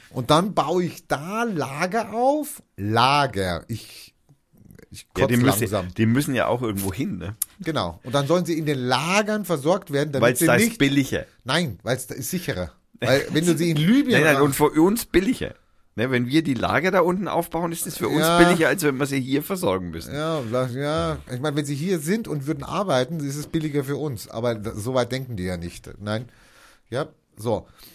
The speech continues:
Speaker 1: Ähm,
Speaker 2: Ja, aber du musst jetzt einmal mit dem Gedanken langsam aufhören, dass hier Arbeit für jeden übrig wäre. Das ist, glaub ich,
Speaker 1: Doch,
Speaker 2: nicht mehr so.
Speaker 1: ist.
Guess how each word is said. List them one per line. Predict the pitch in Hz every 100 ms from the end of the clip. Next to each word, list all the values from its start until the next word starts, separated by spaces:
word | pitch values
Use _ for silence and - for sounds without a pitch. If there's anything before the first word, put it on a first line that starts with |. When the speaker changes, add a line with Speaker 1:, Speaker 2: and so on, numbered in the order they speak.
| _ _ -
Speaker 1:
Ähm, | 120
Speaker 2:
Ja, | 113
aber | 107
du | 117
musst | 123 120 -
jetzt | 110
einmal | 117 110 110
mit | 110
dem | 101 101
Gedanken | 104 95 120
langsam | 107 104 104
aufhören, | - 104 117 107
dass | 104 -
hier | 101 98
Arbeit | - 101 95
für | -
jeden | 87 98 107 85
übrig | 73 73 65
wäre. | 62 62
Das | 67 -
ist, | 90 -
glaub | - 60
ich, | 120
Speaker 1:
Doch, | 76
Speaker 2:
nicht | 73
mehr | 69
so. | -
Speaker 1:
ist. | 65 65 -